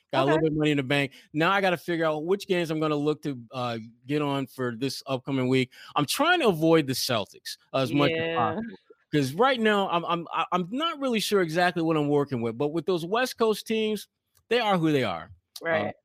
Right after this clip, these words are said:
Speaker 1: and we are who we are. And Jaylen Brown is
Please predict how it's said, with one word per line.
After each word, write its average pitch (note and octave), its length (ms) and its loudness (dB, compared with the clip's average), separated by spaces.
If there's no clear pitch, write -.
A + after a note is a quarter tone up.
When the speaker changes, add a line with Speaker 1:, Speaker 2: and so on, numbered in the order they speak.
Speaker 1:
and C3 160 -2
we F#3+ 220 0
are D#3 340 2
who C#3+ 140 0
we F3 180 2
are. F#2 340 -4
And C#3+ 260 2
Jaylen F#3 420 6
Brown E3 560 4
is D3+ 340 4